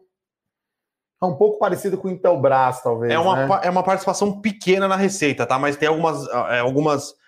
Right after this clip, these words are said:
Speaker 2: avenidas de, de, de crescimento. Se algum, se ele acertar na veia algum desses,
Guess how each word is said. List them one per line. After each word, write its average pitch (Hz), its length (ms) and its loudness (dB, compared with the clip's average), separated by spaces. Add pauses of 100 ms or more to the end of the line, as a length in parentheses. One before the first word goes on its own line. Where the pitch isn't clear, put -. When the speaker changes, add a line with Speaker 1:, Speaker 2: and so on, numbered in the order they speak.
(140)
Speaker 2:
avenidas 151 440 2
de, 143 140 -2
de, 135 200 -6
de 127 140 -10
crescimento. 143 580 -2
Se - 120 -2
algum, 147 300 0
se 151 100 -2
ele 151 80 2
acertar 151 340 0
na 147 100 0
veia 143 240 2
algum 139 240 0
desses, 131 500 -6